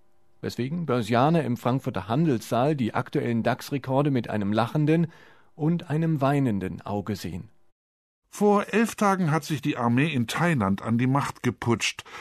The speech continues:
Speaker 2: Zwei Tage zuvor hatte sie bereits das Kriegsrecht verhängt, angeblich nur, um den zerstrittenen politischen Lagern Zeit und Gelegenheit zur Versöhnung zu geben.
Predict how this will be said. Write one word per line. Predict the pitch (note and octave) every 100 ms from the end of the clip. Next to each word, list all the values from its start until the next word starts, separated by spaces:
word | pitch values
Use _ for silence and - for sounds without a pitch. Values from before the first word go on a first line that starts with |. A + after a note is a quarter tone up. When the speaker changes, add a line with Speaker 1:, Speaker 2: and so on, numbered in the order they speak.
| -
Speaker 2:
Zwei | - B2+ B2+
Tage | C3+ A#2+ A#2+
zuvor | - A#2+ - F3 D#3
hatte | E3 E3
sie | D#3
bereits | D#3+ C3+ C3+ C3
das | - C#3+ -
Kriegsrecht | - E3+ - - G2 F2+ -
verhängt, | A#2+ F2+ G#2+ G#2 - - -
angeblich | F3 F#3+ E3+ C#3+ B2+ G#2
nur, | D#3+ F#3 F#3+ D3+ - -
um | C#3 C3
den | B2
zerstrittenen | A2 A2+ F#2 - D#3+ - C3+ A2
politischen | - G#2 D#3 D3 - A2+
Lagern | F#2+ A2 A#2 B2+ A2+ -
Zeit | - - F3+ F3+
und | C3
Gelegenheit | - A#2+ A2 A2+ G#2 A#2
zur | - D3
Versöhnung | D#3+ C#3+ D3 A2 F#2
zu | - G2+
geben. | G2 G2 F2+